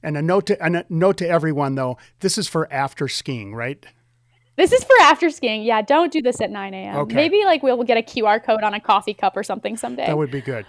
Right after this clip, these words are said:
Speaker 2: Um,
Speaker 1: Uh,
Speaker 2: but for now, <laughs> it's afterwards. And another beer I really liked was from, uh, Level Crossing, their Rising Hope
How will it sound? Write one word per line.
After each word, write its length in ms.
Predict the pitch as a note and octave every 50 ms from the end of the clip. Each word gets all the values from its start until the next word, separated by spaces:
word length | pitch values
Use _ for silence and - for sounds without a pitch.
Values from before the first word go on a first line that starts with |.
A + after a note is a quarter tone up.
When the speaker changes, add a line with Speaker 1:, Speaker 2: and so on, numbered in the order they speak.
| - - -
Speaker 2:
Um, 320 | - - C4 B3+ B3+ B3+ C4
Speaker 1:
Uh, 20 | - -
Speaker 2:
but 160 | C4 C#4 -
for 140 | - E4+ D#4
now, 300 | C#4+ D4 B3+ C4 C#4 C#4
<laughs> 40 |
it's 360 | E4+ E4+ - - G#4+ - - A3+
afterwards. 760 | G3 G3 G#3 - - G#3+ G#3+ G#3+ G#3 G#3 G#3 G#3 - _ _ _ _ _ _ _ _ _ _ _ _ _
And 400 | - A#3+ B3 A#3+ A#3+ A#3+ A3+ - _ _ - -
another 360 | - C4+ C#4 E4 E4 F4 E4+ C4
beer 240 | - C4 B3+ A#3+
I 40 | A3+
really 280 | A3 A3 G#3+ G#3 G3+ G3
liked 280 | G#3 G3 G3+ G3+ - A#3
was 120 | A3 A3
from, 360 | - - G#3 G3+ G3+ G3+ G3
uh, 180 | - G3+ G3+ G3+
Level 320 | G3 G#3 G#3+ G#3 F#3+ G#3+
Crossing, 680 | G#3+ - - G3+ G3 G3 - - G#3 G#3 G#3 G#3+ G#3+ A3 _
their 260 | - G#3+ G3+ G#3 G#3 A3 -
Rising 420 | G#3+ G#3 G3+ G3+ G3+ - G#3 G3
Hope 340 | F#3+ G3+ G3 G3+ G3+ _